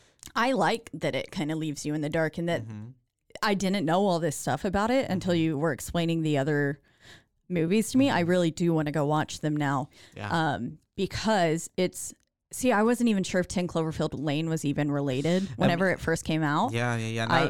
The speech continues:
Speaker 1: had
Speaker 2: not
Speaker 1: no
Speaker 2: essen-,
Speaker 1: clue.
Speaker 2: not related to, like, this slo-, storyline, but, like, in its own universe because of the dimension shit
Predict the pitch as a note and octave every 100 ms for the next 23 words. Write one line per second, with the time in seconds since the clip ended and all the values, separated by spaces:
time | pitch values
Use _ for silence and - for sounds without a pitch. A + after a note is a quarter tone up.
0 | - - C3 D3+ C#3+ E3+ E3 B2 B2 B2+
1 | C3 C3 B2 B2 A2+ G#2+ G2+ - G#2+ A2+
2 | A#2+ - - C#3+ C#3+ - - - - D3+
3 | D3+ D#3 D3+ D#3 D3+ B2 A2+ A2+ A2 -
4 | A2 G#2+ - A2+ A2+ A2 G#2+ G2+ G#2 G2
5 | - G#2 A2+ G2 G2+ - _ _ A2 G#2
6 | G2+ G2+ G2+ - G2+ G2+ - - G2+ -